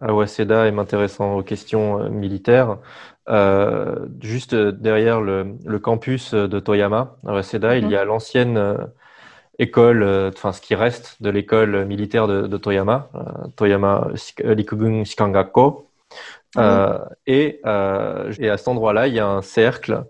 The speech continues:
Speaker 1: enfin, euh, au sol, et c'est en fait l'endroit où il, c'était, je sais plus comment ça s'appelait, le, le cercle de, de, de l'orchestre ou de la fanfare, en tout cas,
Speaker 2: Mhm.
Speaker 1: apparemment. Euh, il venait jouer des morceaux ici, donc la musique militaire, ou, euh, s'entraîner à, à jouer, euh,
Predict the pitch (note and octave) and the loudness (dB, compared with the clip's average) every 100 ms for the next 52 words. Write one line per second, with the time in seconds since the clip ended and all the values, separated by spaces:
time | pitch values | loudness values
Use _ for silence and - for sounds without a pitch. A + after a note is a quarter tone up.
0 | - - - _ - G2+ G2 F#2 G2 - | -18 -20 -20 _ -4 0 2 2 0 -6
1 | - - - A2 - A#2+ D#3+ G2+ - A2+ | -10 -6 -4 -2 2 4 4 0 -6 -8
2 | - B2 A#2+ A2 C3+ C3+ A#2 G2+ G#2+ B2+ | -4 -2 0 0 0 0 -4 0 2 4
3 | C3 A2+ G#2 - A2 G#2 - A#2+ - G2+ | 2 0 -6 -10 -10 -10 -10 -8 -6 -2
4 | - - G#2+ A2 G#2+ G#2+ - B2 - G#2 | -2 0 0 0 -2 0 2 2 4 2
5 | G2 G2 G2 _ _ - - A#2 G#2+ G2 | 2 -2 -4 _ _ -20 -12 -4 0 0
6 | F#2+ G2 G2+ G2+ G#2+ - A2 A#2 - - | 0 -4 -2 0 0 2 2 2 -2 -8
7 | - G#2+ A2+ A#2 B2+ - G#2+ A#2+ G2+ - | -6 -2 -2 0 -4 0 0 0 -2 -8
8 | - A#2+ A#2+ A#2 A3 A2 G2+ G#2 A#2 C#3+ | -4 -2 0 -2 0 2 2 2 0 -2
9 | - - - - - A2+ F#2+ F#2+ F#2+ G#2 | -10 -20 -20 -20 -4 0 2 0 -2 -4
10 | G#2 A#2 G#2+ A2 B2 A#2+ A2 G#2 - A2+ | -2 0 0 0 0 0 -2 -4 -4 -2
11 | G#2 - B2 C#3+ G2+ F#2+ G2 G2+ G#2+ G2+ | -2 -4 -2 -2 -2 -4 -6 -6 -8 -6
12 | F#2 - A2+ B2+ G#2+ A2 A#2 A2 - A2+ | -4 2 2 2 0 -2 -2 -2 -6 -8
13 | - A2+ - G#2+ G#2 A#2+ A2 - A2 G2 | -4 -4 -2 -2 0 0 0 -2 -2 -2
14 | G2+ A2 A2 G#2+ | 0 2 2 0